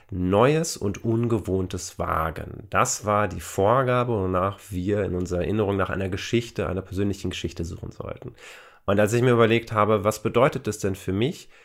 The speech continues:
Neues und Ungewohntes wagen? Wo hab ich das denn schon gemacht? Wo hab ich das vielleicht auch versucht? Sind mir eigentlich sofort zwei,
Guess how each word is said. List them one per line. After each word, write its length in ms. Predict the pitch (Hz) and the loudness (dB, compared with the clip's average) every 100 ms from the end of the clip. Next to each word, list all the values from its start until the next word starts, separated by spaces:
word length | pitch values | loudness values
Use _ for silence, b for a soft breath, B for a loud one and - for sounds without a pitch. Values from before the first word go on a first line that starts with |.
| b b | b b
Neues 420 | 98 110 120 - | 4 4 4 0
und 100 | 92 | -2
Ungewohntes 760 | 117 113 98 101 98 98 - 98 | 0 0 0 0 -2 -4 -4 2
wagen? 480 | 87 92 92 69 - _ _ _ _ _ _ - | 6 6 4 -2 -10 _ _ _ _ _ _ -8
Wo 140 | - | -2
hab 160 | 110 147 | 2 2
ich 100 | 135 | 2
das 160 | 117 | 0
denn 180 | - 104 | 0 -2
schon 220 | - 92 | -2 -8
gemacht? 640 | 85 82 113 196 - - 104 | -6 0 2 0 -4 -10 -6
Wo 120 | 98 | -2
hab 160 | 107 | -2
ich 120 | 107 - | -2 -4
das 180 | 101 | -6
vielleicht 320 | - 92 92 - | -2 -2 -2 -6
auch 80 | |
versucht? 600 | - 92 85 98 147 - - B B B | -10 -8 -4 0 0 -2 -12 B B B
Sind 180 | 110 | 0
mir 100 | 104 | 4
eigentlich 260 | 78 120 127 | 2 2 0
sofort 380 | 117 - 107 - | -2 0 -2 -2
zwei, 720 | - 95 92 98 95 98 - | -4 2 4 4 2 -2 -8